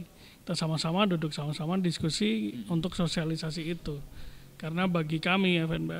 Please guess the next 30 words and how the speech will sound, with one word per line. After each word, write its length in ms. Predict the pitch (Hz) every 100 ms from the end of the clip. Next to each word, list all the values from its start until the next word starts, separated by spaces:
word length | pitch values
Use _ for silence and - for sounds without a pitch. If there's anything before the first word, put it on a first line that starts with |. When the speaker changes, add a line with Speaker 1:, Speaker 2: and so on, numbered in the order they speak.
| 196
Speaker 1:
F, 120 | 185
kami 220 | - 160
selalu 260 | 175 175 160
percaya 300 | 185 170 196
bahwa 260 | 180 165
edukasi 560 | 165 165 170 170 165 202
yang 160 | 175 165
benar 380 | 170 175 208
adalah 400 | 196 165 165 180 - - - -
edukasi 520 | - 175 165 165 -
yang 100 | 202
bisa 200 | 180 160
menyentuh 380 | 175 175 170 165
hati 460 | 151 156 - 151 139
gitu. 160 | 139 147
Speaker 2:
Iya, 180 | 120 113
iya. 200 | - - - -
Speaker 1:
Karena 240 | - 170
balik 260 | 175 165 156
lagi 320 | 156 151 185 190 196 -
untuk 240 | - 160 165
masyarakat 480 | 160 151 165 160
kayak 220 | 156 165 151
gitu 240 | 165 196
memang 560 | 190 165 156 175 185 190 - - - - - -
untuk 180 | - 175
pemburu 440 | - 170 170 185
segala 320 | 185 - 165 156
macam, 340 | 160 156 190
Speaker 2:
Hmm. 240 | 185 110